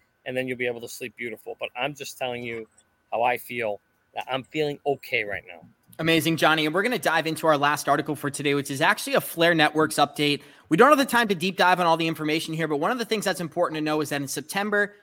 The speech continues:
Speaker 2: you are gonna be receiving your first fifteen percent airdrop of your Spark token, as well as the fact that in August of this year, Flare not only goes live, but it becomes fully decentralized. Lots of optimistic news here. Any quick words for our listeners, Mister Johnny Crypto?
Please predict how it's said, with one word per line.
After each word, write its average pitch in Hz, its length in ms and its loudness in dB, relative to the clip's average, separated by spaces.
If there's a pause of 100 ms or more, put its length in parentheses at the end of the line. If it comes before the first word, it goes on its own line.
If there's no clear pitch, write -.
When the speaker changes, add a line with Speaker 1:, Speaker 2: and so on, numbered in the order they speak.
Speaker 2:
you 165 100 4
are 220 100 8
gonna 247 140 0
be 220 140 -2
receiving 196 420 -2
your 160 100 0
first - 460 -4
fifteen 190 320 -8
percent 156 380 -8
airdrop 175 400 0
of 143 100 -8
your 131 80 -8
Spark 202 360 0
token, 190 420 -2 (280)
as 175 180 0
well 233 140 4
as 294 100 0
the 262 100 -2
fact 220 260 -2
that 202 100 0
in 165 240 -2
August 247 420 0
of 202 140 -6
this 190 260 0
year, 175 180 2
Flare 175 340 -2
not 233 160 4
only 226 160 2
goes 170 240 2
live, 180 320 2
but 170 80 -4
it 156 60 -4
becomes 214 360 0
fully 208 260 0
decentralized. 165 800 0 (320)
Lots 208 240 2
of 233 80 2
optimistic 185 540 -2
news 180 240 -2
here. 185 240 2
Any 226 140 -2
quick 233 240 -4
words 190 180 0
for 170 140 0
our 151 60 4
listeners, 156 360 -6
Mister 156 260 -8
Johnny 156 220 -4
Crypto? 165 300 -12